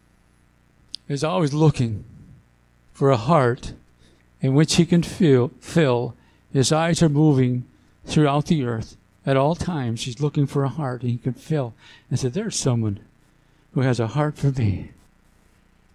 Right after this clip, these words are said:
I'm gonna assign, I'm gonna make things happen. I'm gonna put things together that he's going to be able to work towards this part of the kingdom."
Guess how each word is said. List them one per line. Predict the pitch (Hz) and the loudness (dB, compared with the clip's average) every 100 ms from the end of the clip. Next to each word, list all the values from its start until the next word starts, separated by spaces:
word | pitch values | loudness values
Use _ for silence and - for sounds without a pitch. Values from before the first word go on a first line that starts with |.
| _ _ _ | _ _ _
I'm | 170 185 | -2 2
gonna | 147 131 | 2 0
assign, | - - 165 160 127 143 | -2 0 2 2 2 2
I'm | 196 | 2
gonna | 156 | 2
make | 131 139 | 0 -2
things | - 139 123 | -4 -2 -2
happen. | - 139 117 - 120 131 - _ _ _ _ _ _ | -2 -4 -4 -4 -6 -6 -8 _ _ _ _ _ _
I'm | 151 165 | -2 0
gonna | 160 | 0
put | 135 160 156 | 0 -2 -4
things | - 151 - | 0 0 0
together | 123 143 135 131 | -6 -8 -6 -6
that | 120 120 | -6 -10
he's | - 156 - | -6 -8 -4
going | 151 135 | -2 0
to | 117 | -2
be | 131 | -6
able | 135 120 113 | -8 -8 -10
to | - | -8
work | 113 120 127 123 _ _ _ _ | -10 -6 -6 -6 _ _ _ _
towards | - 123 120 104 | -6 -4 -4 -6
this | - 160 - | -4 -4 -4
part | - - 127 123 | -6 -4 -4 -6
of | 104 | -8
the | 117 | -8
kingdom." | - 143 113 101 | -2 -2 -2 -8